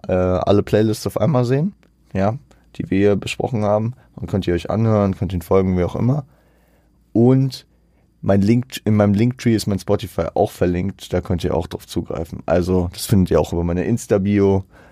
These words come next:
und, ähm, auch nochmal in den Shownotes. Ja, genug Werbung gemacht, Leute.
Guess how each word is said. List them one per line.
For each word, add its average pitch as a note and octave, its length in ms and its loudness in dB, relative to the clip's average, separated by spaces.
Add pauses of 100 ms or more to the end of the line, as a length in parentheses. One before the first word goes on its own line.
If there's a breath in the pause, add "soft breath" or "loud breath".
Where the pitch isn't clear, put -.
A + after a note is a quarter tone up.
(160 soft breath)
und, E2+ 640 -4
ähm, E2 480 -8 (240)
auch E2+ 440 2
nochmal F2 380 -2
in D#2+ 60 -6
den D#2+ 120 -8
Shownotes. E2+ 540 -6 (1160 soft breath)
Ja, - 100 -2 (880)
genug G2+ 280 2
Werbung F2 280 4
gemacht, E2+ 460 -6
Leute. E2+ 300 -6